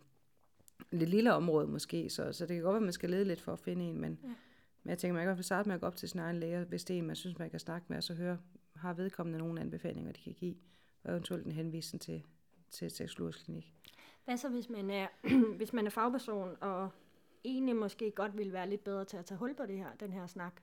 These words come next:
Speaker 2: med patienten og de pårørende for den sags skyld? Hvor, har du nogle gode råd til, hvordan man, øh, bliver bedre til det?
Speaker 1: Altså man siger, jeg ved, der bliver, der bliver jo indimellem udbudt kurser sådan rundt omkring i, netop hvordan er det, man har den her samtale om seksualitet med,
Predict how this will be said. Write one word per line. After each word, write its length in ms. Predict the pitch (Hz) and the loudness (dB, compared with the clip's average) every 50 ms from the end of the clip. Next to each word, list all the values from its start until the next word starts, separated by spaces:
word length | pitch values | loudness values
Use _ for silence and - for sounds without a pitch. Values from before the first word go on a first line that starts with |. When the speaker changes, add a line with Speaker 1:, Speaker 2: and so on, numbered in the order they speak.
| - _ | -20 _
Speaker 2:
med 240 | - 185 190 180 180 175 - - - _ _ _ _ _ _ _ _ _ _ _ _ _ | -6 -4 -4 -4 -4 -6 -12 -18 -20 _ _ _ _ _ _ _ _ _ _ _ _ _
patienten 500 | - 220 - 208 165 - 147 - 196 170 - - - - | -6 -4 -2 -2 -4 -4 -4 -6 -6 -6 -8 -12 -14 -10
og 100 | 185 175 | -8 -6
de 60 | 190 | -6
pårørende 420 | - 185 175 165 170 156 156 160 | -4 -6 -6 -4 -4 -4 -6 -6
for 80 | 170 - | -8 -6
den 160 | 175 170 175 | -6 -6 -6
sags 200 | 170 180 170 160 | -8 -10 -12 -12
skyld? 200 | - - - 170 | -12 -12 -12 -10
Hvor, 260 | 180 196 202 160 160 160 | -8 -8 -8 -8 -8 -10
har 140 | 185 196 196 | -10 -8 -6
du 80 | 185 | -4
nogle 180 | 208 220 233 233 | -2 -2 0 0
gode 160 | 247 254 247 233 | -2 -2 -4 -4
råd 140 | 240 240 233 | -4 -6 -4
til, 140 | 233 247 226 | -6 -6 -6
hvordan 320 | 208 202 208 208 226 233 | -6 -6 -6 -6 -6 -6
man, 240 | 226 214 202 196 190 | -6 -8 -8 -8 -8
øh, 200 | 180 190 190 190 - - _ _ - | -6 -6 -8 -8 -10 -14 _ _ -2
bliver 120 | 208 233 233 | 0 0 2
bedre 260 | 220 214 208 247 240 | 4 2 2 2 2
til 140 | 247 220 202 | -2 -4 -6
det? 120 | 226 233 - - - - - - - - - - | -6 -8 -10 -12 -18 -20 -20 -20 -20 -10 -2 0
Speaker 1:
Altså 160 | 202 202 202 | 2 4 6
man 80 | 208 196 | 4 6
siger, 240 | 196 220 208 190 | 8 10 10 10
jeg 160 | 180 185 190 190 | 10 8 6 6
ved, 140 | 247 269 | 6 6
der 80 | 233 208 | 6 4
bliver, 320 | 175 - - 180 180 185 | 4 4 6 6 6 6
der 200 | 185 - - 190 | 4 4 2 2
bliver 160 | 185 180 196 196 | 4 6 8 8
jo 60 | 220 | 10
indimellem 300 | 269 254 226 202 196 196 | 10 10 10 8 8 6
udbudt 340 | 220 233 233 214 196 196 - | 6 6 6 6 4 2 2
kurser 300 | - 220 202 214 196 185 | 4 4 4 4 4 2
sådan 240 | 170 185 175 185 | 2 2 2 4
rundt 160 | 180 196 180 165 | 4 4 4 4
omkring 360 | 160 156 - 190 180 170 - | 2 2 2 2 2 2 2
i, 140 | 185 185 180 | 4 4 4
netop 260 | 175 180 180 190 175 | 4 4 4 4 2
hvordan 280 | 160 170 170 170 175 175 | 2 2 2 2 2 2
er 140 | 101 156 180 | 2 2 2
det, 100 | 190 175 | 2 2
man 140 | 160 160 | 0 0
har 200 | 160 160 175 165 | 0 2 2 2
den 140 | 165 175 170 | 2 0 0
her 380 | 156 170 165 156 147 151 - 170 | 0 0 0 0 0 -2 -2 -2
samtale 440 | - - 160 156 175 - 170 156 156 | 0 2 2 2 2 0 0 0 0
om 60 | 156 | 0
seksualitet 640 | 147 - 160 - - 151 147 - - 180 165 - - | -2 -4 -4 -2 -2 -2 -2 0 0 0 0 0 -2
med, 160 | 156 156 160 | -2 -2 -2